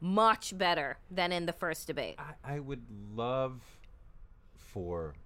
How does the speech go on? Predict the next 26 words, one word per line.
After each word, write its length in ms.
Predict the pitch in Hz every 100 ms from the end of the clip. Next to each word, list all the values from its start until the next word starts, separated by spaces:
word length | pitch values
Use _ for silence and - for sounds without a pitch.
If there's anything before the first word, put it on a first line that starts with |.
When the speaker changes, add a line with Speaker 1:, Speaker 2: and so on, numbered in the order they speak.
| - - - - - -
Speaker 2:
almost 440 | 104 123 123 110 -
all 280 | 101 107 123
these 280 | 107 110 -
people 580 | - 110 98 104 98 98 107 -
to 100 | 95
go 360 | 69 87 95 113
away 680 | 104 110 101 78 73 73 78 - - 92
and 140 | 90
just 320 | 107 110 -
let 240 | 107 101 90
Liz 480 | 90 92 95 92 -
and 220 | 87 82
Bernie 340 | 82 82 80 76 -
talk 240 | 78 -
it 120 | 80
out. 280 | 73 76 78 - -
Speaker 1:
Okay, 220 | 554 349 220
well, 300 | 247 302 - - - - - -
okay. 340 | 254 - 127 160 - -
If 140 | 262
everybody 420 | 277 311 427 403 359
else, 220 | 262 -
li-, 80 | 208 -
see, 340 | - 330 320 - - - - - -
I 380 | 254 302 359 403
am 340 | 220 220 220